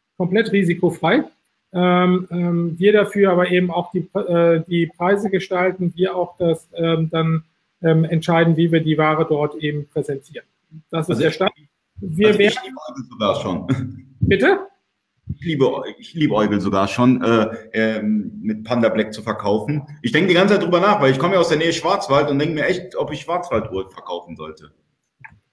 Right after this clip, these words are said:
Speaker 1: Zum Beispiel, ähm, wir werden da auch jetzt nicht an irgendwelchen, ähm, Produktgruppen jetzt, ähm, die begrenzt sein. Also ich werde sicherlich jetzt nicht mit, ähm, mit Textilien anfangen, äh, weil dafür ist mir die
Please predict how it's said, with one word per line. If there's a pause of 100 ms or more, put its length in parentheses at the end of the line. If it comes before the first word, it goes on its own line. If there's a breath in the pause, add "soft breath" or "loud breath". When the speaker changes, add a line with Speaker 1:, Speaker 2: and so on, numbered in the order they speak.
(140)
Speaker 1:
Zum
Beispiel,
ähm,
wir
werden
da
auch
jetzt
nicht
an
irgendwelchen,
ähm,
Produktgruppen
jetzt,
ähm, (360)
die
begrenzt
sein.
Also (260 loud breath)
ich
werde
sicherlich
jetzt
nicht
mit,
ähm,
mit
Textilien
anfangen, (160)
äh,
weil
dafür
ist
mir
die